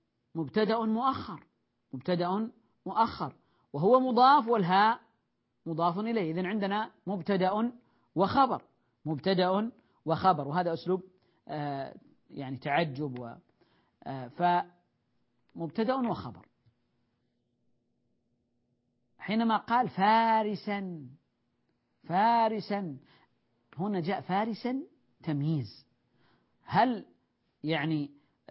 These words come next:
آه، التعجب هنا من كرمه،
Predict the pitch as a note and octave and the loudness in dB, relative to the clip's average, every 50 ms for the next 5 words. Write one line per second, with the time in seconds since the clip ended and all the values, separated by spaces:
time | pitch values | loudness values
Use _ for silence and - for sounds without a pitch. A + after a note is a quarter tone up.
0 | - _ - C#3 C#3+ C#3+ C#3 C3+ C3 C3 - - D#3 E3+ A#3 A#3+ F3+ E3 G#3+ F#3+ | -20 _ -12 -12 -10 -10 -10 -10 -10 -10 -6 -2 0 2 2 2 0 -2 -2 -2
1 | E3 D3 F#3 G#3 G#3 F#3+ E3+ D#3 C3+ A2+ - _ _ _ - C#3 D3+ F3 G3 G#3 | -2 -2 -2 -2 -2 -2 -2 -2 -4 -8 -12 _ _ _ -10 -4 -2 -2 0 0
2 | G3 F3+ D#3+ C3+ A2 F#2+ - - _ _ _ _ - G#3 A3 A#3+ B3+ B3+ B3 B3 | -2 -2 -4 -6 -6 -8 -12 -18 _ _ _ _ 0 4 6 6 6 6 4 4
3 | A#3+ G#3+ A#3 A#3 A#3 A3+ A#3 A3+ A#3 | 2 2 2 0 -2 -6 -8 -10 -12